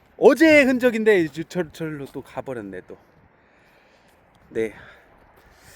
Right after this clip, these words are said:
어, 저도 처음, 오늘 이제 처음 발견한 건데, 고란 형님이 큰 피해는, 어, 여기 또 하루 만에 또 한 번 또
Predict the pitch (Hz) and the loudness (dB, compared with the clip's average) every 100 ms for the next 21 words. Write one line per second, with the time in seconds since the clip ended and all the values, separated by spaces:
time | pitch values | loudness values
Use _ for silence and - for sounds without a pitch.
0 | - _ _ _ - 139 139 160 160 - | -20 _ _ _ -2 0 0 -2 -8 0
1 | 262 254 208 156 175 170 151 135 - 262 | 2 2 0 2 4 4 2 -2 -2 -2
2 | 254 135 127 147 143 127 117 139 120 - | -2 -2 -2 -2 -2 -4 -6 -6 -8 -20
3 | - - _ - - - - - - _ | -20 -20 _ -20 -20 -20 -20 -20 -20 _
4 | - - - 165 214 214 202 190 196 214 | -20 -16 -2 2 4 4 2 0 0 -2
5 | 202 - - _ - - - 285 - 254 | -4 -12 -20 _ -20 -6 0 2 4 2
6 | 233 202 - - 196 190 156 135 - - | 2 -2 -6 -4 -2 0 -2 -4 -10 -16
7 | - - - _ _ 285 277 302 330 294 | -20 -20 -20 _ _ 4 4 6 6 6
8 | 226 214 202 220 214 196 254 240 214 208 | 6 6 2 2 0 0 0 0 2 2
9 | 190 | 0